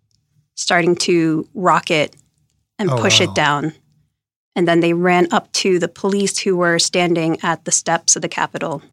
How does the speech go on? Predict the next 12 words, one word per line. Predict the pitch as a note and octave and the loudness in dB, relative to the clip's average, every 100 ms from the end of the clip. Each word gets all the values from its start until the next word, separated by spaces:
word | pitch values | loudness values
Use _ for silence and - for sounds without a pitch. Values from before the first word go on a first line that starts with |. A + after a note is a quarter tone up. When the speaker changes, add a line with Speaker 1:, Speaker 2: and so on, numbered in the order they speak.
| _ _ _ _ _ - | _ _ _ _ _ -8
Speaker 1:
I | F#3+ | -6
could | E3 F#3 | -4 -4
see | - F#3 F3+ | -4 -2 2
them | E3+ E3 E3+ D#3+ - _ _ - | 2 2 2 0 -4 _ _ -8
yelling | F3+ F3+ F3+ F3+ E3+ E3+ E3+ - _ _ - | -2 2 4 4 4 4 0 -6 _ _ -8
at | E3+ D#3+ - | -4 -4 -8
the | - F3+ E3 _ | -6 -4 -4 _
police | F3+ E3+ E3+ - - | -6 -4 -4 -4 -4
officers | F#3+ E3+ F3 - F3+ E3+ E3+ E3 - _ _ | -4 -2 0 0 2 2 2 -2 -8 _ _
in | G#3+ G3+ | 2 4
their | F#3+ F#3 | 4 2
faces, | - E3+ E3+ F3+ E3 E3+ E3 | 2 0 0 0 2 2 -2